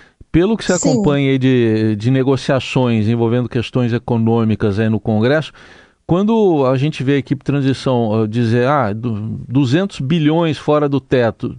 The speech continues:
Speaker 1: joga duzentos pra ver se consegue o que realmente quer, que é um pouco menos?
Speaker 2: É assim, sempre assim, né, Heisen? Você tá acompanhando aí há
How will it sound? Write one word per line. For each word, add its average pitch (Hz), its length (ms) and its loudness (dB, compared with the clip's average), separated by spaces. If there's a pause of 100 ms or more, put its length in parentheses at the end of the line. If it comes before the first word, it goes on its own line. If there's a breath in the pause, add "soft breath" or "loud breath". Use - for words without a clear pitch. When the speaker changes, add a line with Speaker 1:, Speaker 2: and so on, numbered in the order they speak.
(140)
Speaker 1:
joga 156 520 0
duzentos 143 480 0
pra 147 220 0
ver 139 140 0
se - 100 -10
consegue 123 680 0
o 110 120 0
que - 100 -2
realmente 123 400 0
quer, 156 180 0
que - 80 -6
é 127 40 2
um 110 80 -2
pouco 117 220 -2
menos? 143 460 0 (1040 loud breath)
Speaker 2:
É 294 100 2
assim, 269 280 -2
sempre 311 300 -2
assim, 269 320 0
né, 262 260 2
Heisen? 185 400 -4 (460 soft breath)
Você 262 200 -2
tá 240 160 -4
acompanhando 233 580 0
aí 226 260 2
há 170 300 -2